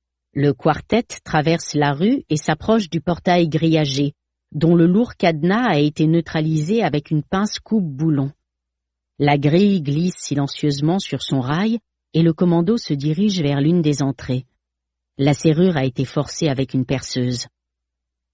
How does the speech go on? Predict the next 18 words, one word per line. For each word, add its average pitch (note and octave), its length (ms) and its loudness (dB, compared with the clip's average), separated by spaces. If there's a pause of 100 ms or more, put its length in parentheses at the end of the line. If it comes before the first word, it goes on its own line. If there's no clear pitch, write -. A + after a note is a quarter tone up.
(440)
Vikram B3 500 2
Reinkar G3+ 680 0
n'est F3 120 4
pas G3+ 160 -2
considéré G3 640 0
comme D#3+ 260 0
dangereux, D3+ 520 0 (340)
ce - 160 0
qui G#3 180 2
n'empêche F#3 420 2
pas A#3+ 160 4
les D#3+ 140 2
quatre F#3 320 0
assaillants D#3 480 2
de D3+ 100 -2
sortir D3+ 480 -2
leurs C#3 200 0
armes. B2+ 400 -2